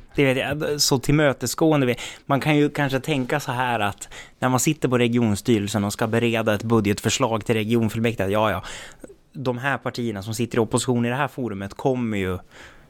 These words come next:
få igenom sin budget och de ska ta över. Det kanske är rimligt att deras förslag är någonstans ett, ut efter kutym regionstyrelsens förslag, men icke.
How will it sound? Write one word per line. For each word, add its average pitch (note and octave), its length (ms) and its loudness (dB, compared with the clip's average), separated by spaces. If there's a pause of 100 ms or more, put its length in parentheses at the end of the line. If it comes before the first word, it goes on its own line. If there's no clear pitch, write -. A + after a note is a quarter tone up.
få - 160 0
igenom G2 200 0
sin A2+ 180 2
budget A#2+ 460 0
och G#2 60 -4
de A2 160 0
ska G#2 140 -4
ta G#2+ 140 0
över. E2 240 0
Det G2 60 0
kanske A2 380 0
är G#2 40 4
rimligt G#2 360 -4
att G2+ 100 -2
deras G2+ 260 -2
förslag F2 480 -2
är F#2 220 -2
någonstans F2+ 500 -2
ett, G#2+ 140 -2
ut A#2 340 -2
efter B2+ 200 0
kutym A#3+ 440 4 (840)
regionstyrelsens B2 1040 2
förslag, - 440 -4
men G2 260 -4 (160)
icke. D3+ 400 -2